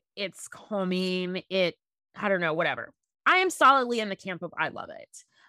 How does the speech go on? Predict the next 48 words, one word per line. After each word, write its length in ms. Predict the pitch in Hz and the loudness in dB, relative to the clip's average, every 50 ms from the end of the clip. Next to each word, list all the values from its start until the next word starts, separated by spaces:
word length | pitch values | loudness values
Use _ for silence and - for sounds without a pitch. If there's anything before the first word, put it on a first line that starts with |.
| _ _ | _ _
Um, 340 | 190 202 196 185 175 165 - - | 0 2 2 2 2 0 -4 -2
even 280 | 226 254 294 320 320 330 | 0 2 4 6 6 6
though 240 | 302 294 285 277 - - | 6 6 6 4 4 2
I 80 | 254 269 302 | 2 4 4
am 180 | 320 320 269 | 4 6 4
a, 180 | 240 226 208 185 - _ _ _ _ | 4 2 0 -2 -8 _ _ _ _
not 480 | 175 202 202 202 208 214 214 233 247 - | -8 -6 -2 0 2 4 4 4 4 2
a 40 | 277 | 2
very 220 | 294 294 285 269 | 2 4 4 4
organized 460 | - 240 262 254 247 240 247 240 - | 4 2 0 2 0 0 -2 -4 -6
person, 440 | - 220 202 - - 226 220 220 - _ _ | -8 -10 -10 -10 -12 -12 -12 -12 -14 _ _
I 60 | 190 202 | -10 -10
am 260 | 190 185 185 185 185 | -10 -10 -12 -14 -14
not 240 | 185 185 190 196 - - | -8 -4 -4 -4 -2 -2
a 60 | 240 | -2
very 280 | 208 233 226 233 226 226 | 0 2 2 2 2 0
clean, 320 | - - 220 202 196 202 - - | -4 -8 -10 -8 -10 -10 -4 -2
like, 240 | 196 185 - - _ _ _ _ _ _ _ _ _ _ - | -2 -2 -2 -4 _ _ _ _ _ _ _ _ _ _ -12
let 140 | - 101 - | -8 -8 -8
me 80 | 165 160 | -8 -10
take 180 | - - - 160 | -14 -16 -16 -16
that 100 | - - | -12 -12
back. 260 | 71 - - - _ _ | -12 -12 -14 -18 _ _
I'm 140 | - 247 285 285 | 2 2 4 4
a 60 | 226 | 2
very 280 | 175 190 185 175 180 | 4 6 6 6 6
clean 260 | 165 - 156 147 147 160 | 4 0 -6 -10 -8 -6
person. 400 | 160 165 160 - 165 165 165 - _ - | -6 -8 -6 -8 -10 -12 -12 -12 _ -2
I'm 100 | 196 208 | 0 2
not, 180 | 208 208 185 - - _ _ _ _ _ | 4 4 2 2 0 _ _ _ _ _
I 100 | - 220 | 0 0
just, 300 | 196 190 240 - - - _ _ _ _ _ _ _ _ _ _ _ _ | 0 0 -4 -8 -8 -14 _ _ _ _ _ _ _ _ _ _ _ _
I 100 | - 262 | 2 2
live 180 | 254 254 277 254 | 4 4 2 2
in 80 | 285 247 | 0 2
organized 520 | - 214 214 208 208 185 175 165 - - | 2 2 2 4 2 0 0 -2 -4 -6
chaos. 460 | - - - - - - - - - _ _ _ _ _ _ _ _ _ _ _ _ _ - | -12 -12 -12 -10 -10 -12 -14 -16 -20 _ _ _ _ _ _ _ _ _ _ _ _ _ -10
Um, 280 | 226 208 196 180 160 147 - _ _ | -8 -8 -8 -10 -12 -16 -20 _ _
and 120 | 226 240 | 2 4
that's 140 | 233 233 - | 4 4 2
just 120 | 254 226 - | -2 -2 -4
because 220 | 254 - 240 214 190 | -2 0 0 0 0
of 20 | |
the 80 | 202 185 | 0 0
way 140 | 180 170 165 | 2 2 2
my 120 | 165 156 | 2 0
brain 240 | 156 160 156 90 73 | -2 -4 -6 -8 -8
works. 360 | 71 71 - - - - | -12 -12 -12 -14 -18 -20